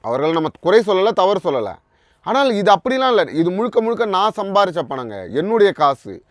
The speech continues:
நான் சம்பாதித்ததை தான் நான் வந்து கொடுக்குறேனே தவிர யார்ட்டையும் ஒரு ரூபாய் கை நீட்டி வாங்கினதில்லை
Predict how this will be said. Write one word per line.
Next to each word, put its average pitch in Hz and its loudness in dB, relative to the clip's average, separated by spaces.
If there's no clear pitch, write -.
நான் 170 2
சம்பாதித்ததை 202 0
தான் 240 0
நான் 190 -2
வந்து 165 -6
கொடுக்குறேனே 147 -6
தவிர 170 -4
யார்ட்டையும் 156 0
ஒரு 147 0
ரூபாய் 139 -4
கை 131 -6
நீட்டி 127 -8
வாங்கினதில்லை 107 -12